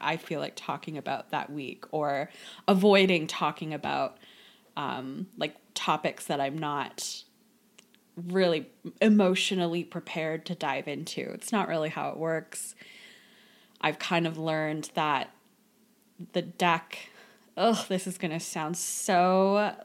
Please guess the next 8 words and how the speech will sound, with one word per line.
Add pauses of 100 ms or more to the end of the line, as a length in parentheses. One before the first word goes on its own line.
(100)
like, (120)
woo-woo (960)
hippie, (160)
but (240)
I'm,
like, (120)
in
conversation